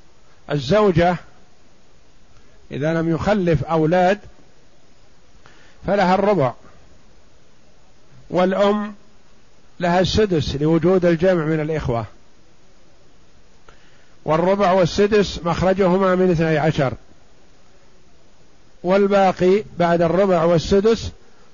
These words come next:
للإخوة والأخوات للذكر مثل حظ الأنثيين، بشرط أن يكونوا أشقاء كلهم أو لأب كلهم،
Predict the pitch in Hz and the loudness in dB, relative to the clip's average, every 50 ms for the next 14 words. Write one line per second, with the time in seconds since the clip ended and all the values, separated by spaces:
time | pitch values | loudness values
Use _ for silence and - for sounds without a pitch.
0 | - - 180 170 180 202 208 185 - 175 175 165 170 175 180 185 180 160 - 170 | -10 -6 -4 -4 -2 -2 -2 -2 0 0 2 2 2 2 2 0 -2 -2 0 2
1 | 170 170 170 180 196 214 208 - - - - - - - - - - - - 170 | 2 4 4 4 2 2 0 -4 -8 -20 -20 -20 -20 -20 -20 -20 -20 -14 -8 -4
2 | 165 156 151 160 185 180 - 175 165 165 165 175 185 190 - - - 196 190 - | -4 -2 -2 0 -2 -2 0 0 0 0 2 0 -2 -2 -6 -6 -4 -2 -2 0
3 | - 151 156 147 147 190 202 202 175 170 175 175 170 160 139 151 147 151 156 165 | 0 -2 -2 0 0 0 0 0 0 0 2 2 0 0 2 0 0 2 2 2
4 | 185 196 214 233 254 - - - - - - - - - 160 156 - - 220 202 | 0 0 -2 -4 -8 -14 -20 -20 -20 -20 -20 -18 -10 -6 -6 -4 0 0 0 2
5 | 175 - - - 185 185 185 180 175 165 - - 202 202 196 180 190 208 233 247 | 0 -2 -4 -4 -2 0 0 2 0 0 0 0 0 2 2 2 0 0 -2 -4
6 | 294 - - - - - - - - - - - - - - - - - - - | -6 -10 -18 -20 -20 -20 -20 -20 -20 -20 -20 -20 -20 -20 -20 -20 -20 -20 -20 -20
7 | - - - - - - - - - - - - - - - - - - - - | -20 -20 -20 -20 -20 -20 -20 -20 -20 -20 -20 -20 -20 -20 -20 -20 -20 -20 -20 -20
8 | - - - - 170 170 - - 208 214 - - - 185 180 196 196 185 180 - | -20 -16 -8 -2 -2 -2 0 0 -2 -2 -2 -4 -2 0 2 2 2 0 0 0
9 | 202 202 190 175 170 160 151 170 196 220 311 277 - - - 190 190 185 170 170 | 0 0 2 2 2 2 2 2 0 -2 -4 -10 -10 -4 0 2 2 2 2 0
10 | 180 196 - 196 185 170 170 175 185 190 208 - - - - - 196 180 147 143 | -2 -2 -2 -2 0 0 0 0 -2 -6 -10 -14 -20 -10 -4 0 2 2 4 4
11 | 151 147 147 143 123 | 2 2 2 0 -2